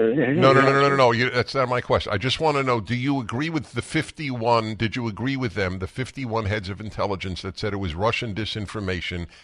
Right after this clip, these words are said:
Speaker 1: and not Hunter Biden's laptop?
Speaker 2: Uh, I would have to, you know, um, study that in detail. Uh, can I ask you a question
Speaker 1: Sure.
Speaker 2: finally?
Speaker 1: Yeah.
Speaker 2: Okay. All right. Uh, yeah. Uh, rule of thumb.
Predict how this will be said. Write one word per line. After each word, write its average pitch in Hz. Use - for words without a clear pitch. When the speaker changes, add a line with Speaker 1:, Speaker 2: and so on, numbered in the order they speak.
Speaker 1:
and 92
not 95
Hunter 101
Biden's 87
laptop? -
Speaker 2:
Uh, 107
I 123
would 123
have 127
to, 139
you 117
know, 113
um, 110
study 120
that 113
in 101
detail. 104
Uh, 113
can 131
I 127
ask 123
you 175
a 165
question 98
Speaker 1:
Sure. 98
Speaker 2:
finally? 87
Speaker 1:
Yeah. 87
Speaker 2:
Okay. 127
All 147
right. 113
Uh, 127
yeah. 156
Uh, 147
rule 180
of -
thumb. 120